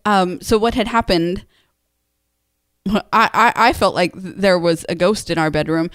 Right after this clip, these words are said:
but what had happened was you had fallen asleep listening to David's podcast. And so when I came upstairs <laughs> to go to bed, he was just speaking into our bedroom. It, and it was, <laughs> it was like the weirdest thing ever, but,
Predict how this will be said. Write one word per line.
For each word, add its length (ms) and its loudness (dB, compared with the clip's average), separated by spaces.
but 160 0
what 200 -2
had 180 -6
happened 280 -4
was 120 0
you 180 -4
had 160 -2
fallen 260 0
asleep 300 -4
listening 400 -2
to 120 -4
David's 300 -2
podcast. 640 -6
And 120 -6
so 140 0
when 180 -2
I 180 0
came 320 -2
upstairs 640 -2
<laughs> 20 -10
to 120 -2
go 180 2
to 80 0
bed, 520 0
he 160 -4
was 160 -4
just 180 -4
speaking 460 -2
into 280 -2
our 100 2
bedroom. 640 -4
It, 180 0
and 220 -2
it 200 -2
was, 600 0
<laughs> 40 -20
it 180 2
was 320 0
like 260 -4
the 140 2
weirdest 520 0
thing 280 -4
ever, 480 -2
but, 320 -2